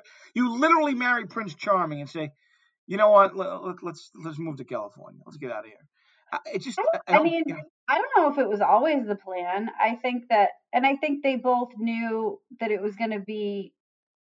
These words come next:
Speaker 2: a lot of attention on them, but it turned, and it just, you know, I think at a certain point you have to make a decision. What kind of life do you wanna live for yourself? And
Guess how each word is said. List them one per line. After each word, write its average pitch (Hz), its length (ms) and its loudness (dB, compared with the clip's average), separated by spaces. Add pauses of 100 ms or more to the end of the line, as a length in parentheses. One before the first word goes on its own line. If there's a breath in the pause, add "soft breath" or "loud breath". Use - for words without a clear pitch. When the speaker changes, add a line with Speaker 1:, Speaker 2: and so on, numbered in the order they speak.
(160)
Speaker 2:
a 202 80 8
lot 202 260 6
of 170 100 -8
attention 214 520 -4
on 151 220 -6
them, 139 260 -8 (100)
but 208 140 0
it - 200 -6
turned, 156 640 -4
and 226 120 -4
it 220 160 -6
just, 277 160 -10 (540)
you 294 80 -6
know, 180 300 -2
I 226 80 -4
think 254 180 -4
at 233 160 0
a 214 40 -12
certain 220 280 -2
point 180 220 -6
you 185 80 -2
have 185 140 0
to 185 80 -10
make 180 200 -4
a 185 60 -12
decision. 175 440 -8
What 165 120 -12
kind 180 180 -2
of 156 60 -10
life 160 180 -10
do - 140 -20
you 160 60 -12
wanna 151 180 -12
live 170 240 -10
for 170 100 -14
yourself? 143 520 -8
And - 160 -12